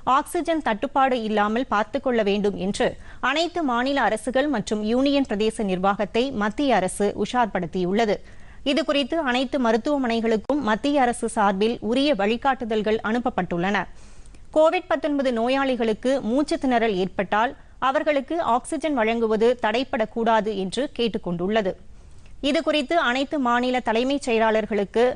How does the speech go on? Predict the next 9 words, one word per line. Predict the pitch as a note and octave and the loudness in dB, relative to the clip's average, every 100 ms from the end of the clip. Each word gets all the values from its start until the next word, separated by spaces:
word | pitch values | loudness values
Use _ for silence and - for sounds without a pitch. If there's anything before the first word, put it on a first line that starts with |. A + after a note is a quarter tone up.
| - - | -4 -10
மத்திய | - B3 B3 E4+ E4 | -2 -2 0 -2 -2
சுகாதாரத்துறை | C4 B3 C4 C#4 C4+ B3+ A#3+ | 0 0 2 0 -2 -2 -2
மூத்த | G#3 B3+ B3+ C4+ | -2 -2 0 0
அதிகாரி | F#3+ A3 G#3 G3+ F#3 | 0 0 0 0 0
வந்தனா | G#3+ B3 D4 C#4+ C#4+ | -2 0 0 0 0
கர்னானி | G#3 G3 G3+ G#3 G#3+ | -2 0 -2 -2 -2
கடிதம் | - A#3+ C#4 A#3 | -2 0 0 0
ஒன்றை | F3+ A3 | -2 -2
எழுதியுள்ளார். | A#3 F3+ F3+ F3+ F#3+ G#3+ | 0 -2 -2 -2 0 0